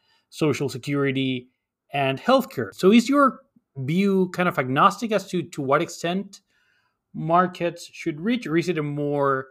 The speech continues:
actively pro-market view that says, uh, basically we should m-, strive more towards the you could say, American model, or though it's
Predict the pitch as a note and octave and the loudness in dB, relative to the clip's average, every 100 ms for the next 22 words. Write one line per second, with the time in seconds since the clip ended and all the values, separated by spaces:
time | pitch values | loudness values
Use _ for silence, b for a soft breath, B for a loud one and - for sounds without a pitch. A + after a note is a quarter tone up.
0 | _ - E3+ E3+ E3+ C#3 C#3+ C#3+ C3+ B2+ | _ -2 -2 -2 -6 -6 -4 -4 -4 -6
1 | B2 _ _ _ D#3 D3+ C#3 C3+ C3+ D3 | -8 _ _ _ 0 0 2 2 2 0
2 | B2 A#2+ C3+ C3 B2 A#2+ - C3 B2+ B2 | -2 -2 -2 0 0 -4 -2 0 0 -4
3 | - - _ _ _ _ _ - - B2 | -8 -18 _ _ _ _ _ -6 -2 -2
4 | B2+ B2+ D3+ E3 D3 - C#3+ C3 C#3 D3 | -4 -2 2 2 0 -4 -4 -2 -4 -6
5 | B2+ C3 C3 - - D3+ C#3+ B2+ B2+ C3 | -6 -6 -8 -12 -6 2 2 2 -2 -2
6 | B2 A#2 C#3 B2 A#2+ - C3 B2 A#2+ A#2 | -4 -6 -8 -8 -8 -10 -6 -4 -4 -6
7 | - _ _ _ _ _ - C3+ B2+ B2+ | -10 _ _ _ _ _ -10 -8 -4 -2
8 | A#2 C#3+ E3 C#3+ B2+ A#2 G#2+ A2 B2 C3+ | 2 4 6 6 4 2 -2 -4 -6 -6
9 | B2+ A2 A#2+ B2 A#2+ - - | -4 -2 2 0 0 -8 -20